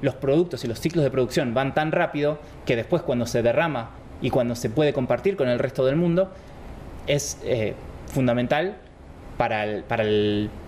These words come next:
la promoción de un desarrollo de alta calidad a nivel general.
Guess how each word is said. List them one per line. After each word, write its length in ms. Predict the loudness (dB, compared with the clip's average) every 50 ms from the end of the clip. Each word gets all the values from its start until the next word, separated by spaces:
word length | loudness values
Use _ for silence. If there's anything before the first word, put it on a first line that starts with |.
| -4 0
la 160 | 0 0 2
promoción 500 | 2 2 2 0 0 2 2 2 4 4
de 140 | 4 4 2
un 100 | 2 0
desarrollo 380 | -2 0 0 0 2 4 4
de 60 | 4
alta 220 | 4 4 2 0 0
calidad 400 | 0 0 2 2 2 2 2 0
a 60 | 0
nivel 200 | -2 -2 -2 -2
general. 440 | -2 -2 0 2 2 2 2 0